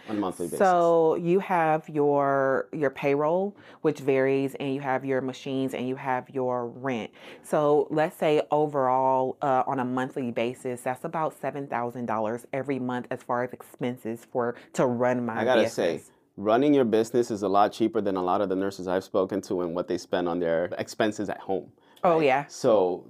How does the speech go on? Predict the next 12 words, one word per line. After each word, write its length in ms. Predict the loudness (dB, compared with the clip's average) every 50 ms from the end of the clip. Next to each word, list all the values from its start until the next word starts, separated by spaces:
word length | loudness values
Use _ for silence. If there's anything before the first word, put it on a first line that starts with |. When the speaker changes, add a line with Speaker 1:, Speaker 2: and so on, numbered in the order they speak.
| -20 -18 -10
Speaker 1:
that's 260 | -2 0 0 0 0
pretty 220 | 0 -2 0 0 0
good. 260 | 0 0 0 0 0
That's 160 | -2 -6 -6
pretty 240 | -2 -2 0 2 2
low 240 | 2 2 2 2 2
for 160 | 0 -6 -6
running 260 | -6 -4 -4 -4 -6 -8
a 20 |
business, 440 | -8 -6 -6 -6 -6 -8 -14 -14 -14
I 100 | -16 -16
think. 320 | -14 -12 -12 -12 -12 -14